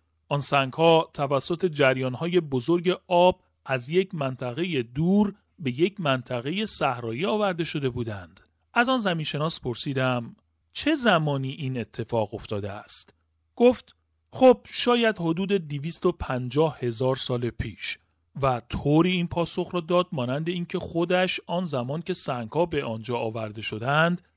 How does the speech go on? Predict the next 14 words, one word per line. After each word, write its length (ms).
در 140
این 140
منطقه 560
بوده 320
و 360
دیده 300
است. 500
ممکن 400
است 280
آنچه 440
او 220
گفت 360
درست 440
باشد. 440